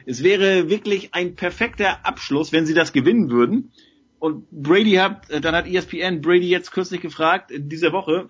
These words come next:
„Sag mal, wie stehen jetzt eigentlich die Chancen, wenn du wirklich gewinnst, äh, also dass du aufhörst?“ Da nimmt er seinen Zeigefinger, die Spitze, und hält die auf den Daumen. Und sagt, hält das so in die Kamera, also dieses Null, und sagt noch schön kräftig dazu,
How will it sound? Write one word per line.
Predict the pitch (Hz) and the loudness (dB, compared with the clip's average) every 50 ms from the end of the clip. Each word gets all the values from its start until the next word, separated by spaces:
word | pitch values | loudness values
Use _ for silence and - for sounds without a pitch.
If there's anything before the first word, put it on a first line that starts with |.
| - _ | -16 _
„Sag | - 139 165 175 | -8 -4 -2 0
mal, | 170 160 156 | 0 0 0
wie | 170 175 | 0 -2
stehen | - - 190 190 | 2 2 2 2
jetzt | 190 180 | 2 2
eigentlich | 165 175 156 | 0 0 0
die | 156 156 | -2 0
Chancen, | - 196 180 - 139 | 0 -2 -2 0 0
wenn | 143 151 | 2 2
du | 156 143 | 4 2
wirklich | 185 - 208 175 - | 2 0 -2 -2 0
gewinnst, | 170 156 170 170 147 127 - - - - 127 131 123 _ - | 0 2 2 4 2 2 0 -4 -14 -18 -20 -20 -20 _ -8
äh, | 156 139 143 151 151 127 135 147 151 82 - - - - - | -6 -6 -6 -4 -2 -4 -4 -4 -6 -14 -14 -16 -8 -2 2
also | 139 143 135 131 | 2 4 4 4
dass | 143 165 - - | 4 2 0 0
du | 165 | 2
aufhörst?“ | 139 180 190 180 - 120 107 98 - - _ _ _ _ - - - - _ | 2 2 2 2 2 0 0 0 -2 -8 _ _ _ _ -20 -20 -20 -18 _
Da | - 113 | -2 0
nimmt | 117 165 185 117 170 | 0 0 0 2 2
er | 156 143 | 2 2
seinen | 143 143 139 135 131 | 2 2 2 0 -2
Zeigefinger, | - - 170 202 294 302 220 156 - - 139 139 160 196 254 254 247 - | -2 0 0 0 0 0 -2 -4 -2 -2 -2 0 0 0 0 -2 -4 -6
die | - 139 | -6 -8
Spitze, | 135 - - 170 175 175 - 254 262 262 - - _ | -6 -4 -2 -4 -4 -4 -2 -4 -4 -4 -4 -6 _
und | - 160 165 170 - - - | -6 -6 -6 -6 -10 -12 -8
hält | 135 147 160 190 185 - | -2 2 2 2 2 2
die | 202 - | 0 0
auf | 123 156 156 - | 2 0 0 2
den | - 147 139 127 113 | 4 4 4 4 4
Daumen. | 127 131 170 226 233 160 131 160 285 370 - _ _ _ _ _ _ _ _ _ _ _ _ _ _ _ _ _ _ _ _ _ _ _ _ - 139 | 4 2 2 2 2 2 2 2 0 -2 -6 _ _ _ _ _ _ _ _ _ _ _ _ _ _ _ _ _ _ _ _ _ _ _ _ -2 0
Und | 143 131 | 0 2
sagt, | 131 139 151 156 165 180 175 147 - - _ _ - - - - | 2 2 2 4 2 2 -2 -4 -12 -16 _ _ -20 -20 -20 -12
hält | - 135 156 175 | -6 -4 -4 -2
das | 175 160 135 | -2 -4 -2
so | 165 | -2
in | 170 156 | 0 0
die | 143 | 0
Kamera, | 135 - 175 185 170 131 123 131 165 180 147 | 0 0 -2 0 0 0 2 2 2 2 0
also | 147 131 120 | -2 -4 -4
dieses | 127 139 147 139 135 | -4 -4 -6 -6 -6
Null, | 147 139 147 165 185 190 | -4 -2 0 2 2 0
und | 180 - 143 127 | 0 -2 -4 -2
sagt | 123 151 156 156 - | 0 0 -2 -2 -4
noch | 160 147 - | -8 -10 -6
schön | - 180 180 185 180 170 | 0 0 2 2 0 -2
kräftig | - - - 165 175 - - 156 151 151 | -6 -8 -6 -6 -6 -6 -6 -6 -4 -2
dazu, | 151 143 135 - - 156 156 156 | -4 -4 -2 0 0 0 0 0